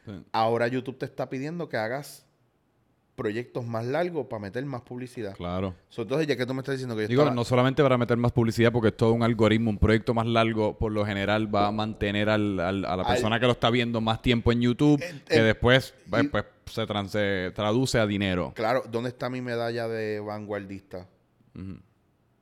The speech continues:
Speaker 2: Porque yo estaba entonces ...alante de todo el mundo. Yo no veo a nadie como que felicitándome. "Coño, Eric estaba alante, es verdad. Lo que, mira, Eric vio al futuro".
Speaker 1: Sí.
Speaker 2: No, un bicho. Yo estaba haciendo lo que me daba la gana.
Speaker 1: Sí.
Speaker 2: Lo que yo quería hacer.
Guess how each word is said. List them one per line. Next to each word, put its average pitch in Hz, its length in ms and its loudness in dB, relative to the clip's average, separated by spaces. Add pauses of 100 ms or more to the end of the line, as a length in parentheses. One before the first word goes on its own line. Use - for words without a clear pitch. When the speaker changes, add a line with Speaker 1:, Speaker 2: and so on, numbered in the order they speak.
(160)
Speaker 2:
Porque 95 240 -8
yo 92 60 -6
estaba 101 280 -6
entonces ... 107 540 -8
alante 117 340 -8
de 117 60 -8
todo 110 100 -8
el 104 80 -8
mundo. 131 260 -12
Yo 147 120 -8
no 120 80 -6
veo 123 140 -2
a - 20 -6
nadie 110 480 -6 (760)
como 107 220 -10
que 98 140 -14
felicitándome. 104 680 -10
"Coño, 127 320 -8
Eric 107 200 -6
estaba 127 340 -8
alante, 120 320 -10
es 98 80 -14
verdad. 117 480 -8
Lo 104 120 -10
que, 98 280 -8
mira, 117 380 -8 (400)
Eric 113 300 -6
vio 123 140 0
al 127 80 -2
futuro". 120 600 -6 (240)
Speaker 1:
Sí. 95 140 -10 (160)
Speaker 2:
No, 104 300 -4
un 156 200 -6
bicho. 175 380 -2
Yo 147 80 0
estaba 151 240 0
haciendo 165 240 -4
lo 170 80 -4
que 170 80 -6
me 160 100 -6
daba 156 180 0
la 175 120 -2
gana. 139 540 -4
Speaker 1:
Sí. - 260 -6 (120)
Speaker 2:
Lo 127 140 2
que 135 140 2
yo 127 100 2
quería 160 320 4
hacer. 143 640 -4